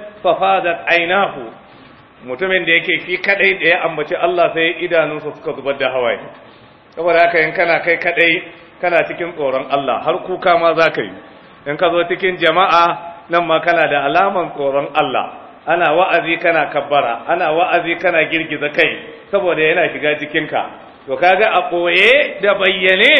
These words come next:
kana ƙoƙarin kwatantawa. Hausawa suna cewa in ana son a gane halin mutum da gaskiya, shine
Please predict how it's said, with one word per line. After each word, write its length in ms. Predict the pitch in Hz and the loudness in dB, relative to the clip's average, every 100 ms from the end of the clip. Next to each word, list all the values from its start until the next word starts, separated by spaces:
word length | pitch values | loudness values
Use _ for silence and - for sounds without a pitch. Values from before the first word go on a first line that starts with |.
| 185 - - - | 2 -4 -18 -8
kana 320 | 220 233 202 170 | -2 2 0 0
ƙoƙarin 380 | 165 175 180 175 | -4 -2 -2 0
kwatantawa. 640 | 185 165 139 127 104 95 - - - - - - - | 0 0 0 0 0 -4 -10 -20 -20 -20 -20 -20 -4
Hausawa 480 | 147 170 185 226 233 | -2 2 4 4 4
suna 260 | 262 247 202 | 0 0 2
cewa 340 | 208 190 165 160 - - - - - | 2 4 4 2 0 -14 -20 -14 -4
in 160 | 208 240 | -2 0
ana 320 | 240 262 214 196 | 0 2 0 0
son 160 | 208 190 | -2 0
a 80 | 170 | 2
gane 300 | 185 190 190 | 4 4 2
halin 340 | 175 185 202 | 0 -2 -2
mutum 280 | 190 185 160 | -6 -6 -4
da 100 | 147 | -2
gaskiya, 420 | 139 139 151 147 143 - - - - - | -2 -6 0 2 2 -2 -14 -20 -20 -14
shine 520 | 190 185 175 160 156 | -4 0 4 6 4